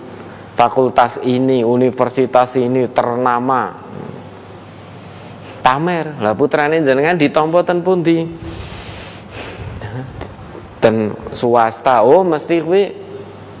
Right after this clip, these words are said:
apa kalau dulu apa? Ujian masuk itu namanya apa dulu? Kalau sekarang apa? Kuliah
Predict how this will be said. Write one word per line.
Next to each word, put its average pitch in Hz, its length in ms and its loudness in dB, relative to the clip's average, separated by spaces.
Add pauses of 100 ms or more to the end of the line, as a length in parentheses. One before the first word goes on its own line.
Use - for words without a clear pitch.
(360)
apa 113 240 2
kalau 107 320 0
dulu 110 320 0
apa? 117 320 -4 (640)
Ujian 104 640 -2
masuk 113 320 -2
itu 120 160 -2
namanya 127 480 -2
apa 131 160 -6
dulu? 117 320 -4 (320)
Kalau 120 160 0
sekarang 143 400 0
apa? 131 320 -2 (240)
Kuliah 127 480 0